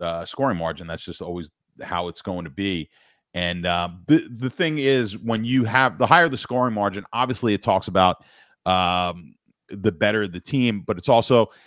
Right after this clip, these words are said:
you know, when you're a team like Philly, and they've been, they've been down, even when they were ten and one, I think their scoring margin was, like, sub four or something like that.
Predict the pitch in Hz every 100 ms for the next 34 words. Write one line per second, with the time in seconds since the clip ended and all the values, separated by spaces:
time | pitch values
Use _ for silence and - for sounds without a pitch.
0 | _ 143 123 113 110 - 160 147 117 -
1 | 170 151 113 104 92 107 120 151 156 135
2 | 117 - 156 160 147 113 117 127 123 120
3 | 110 - _ 135 160 147 123 110 101 90
4 | 131 113 101 110 92 80 - 90 - 92
5 | 92 85 82 85 80 73 - 76 80 _
6 | - 123 90 _ 87 85 80 80 82 80
7 | 80 78 85 82